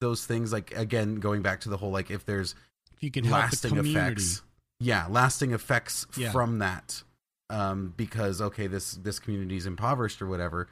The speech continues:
Speaker 1: I think that's good to help where you can, that kind of thing, just like if it was any other scenario. Um, but
Speaker 2: Right.
Speaker 1: like, me, myself owing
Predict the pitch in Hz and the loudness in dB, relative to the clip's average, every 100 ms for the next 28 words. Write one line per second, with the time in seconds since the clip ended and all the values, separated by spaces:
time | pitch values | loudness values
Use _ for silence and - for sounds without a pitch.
0 | _ _ _ 113 107 117 107 - 117 101 | _ _ _ -4 -2 0 -2 -2 -4 -4
1 | - 110 104 98 104 117 110 110 107 98 | -2 0 0 -4 -4 -4 -2 -2 -2 -4
2 | - 98 101 98 67 110 98 110 101 107 | -4 -2 0 -2 -4 -4 -2 -2 -2 -4
3 | - 104 95 104 - - - 107 101 95 | 0 -2 0 -4 -6 -20 -6 -2 0 0
4 | 98 95 123 117 - 101 92 90 87 95 | -2 0 0 -2 -2 -2 -2 -2 -2 -4
5 | 117 _ _ _ _ _ 110 104 95 92 | -6 _ _ _ _ _ -2 2 2 0
6 | 92 - _ _ _ _ _ _ _ 120 | -6 -8 _ _ _ _ _ _ _ 0
7 | 123 107 113 107 104 117 127 127 117 - | 2 2 0 -2 0 2 4 4 2 2
8 | 123 110 - - 117 113 110 104 98 | 0 0 -4 -2 0 2 0 -2 -4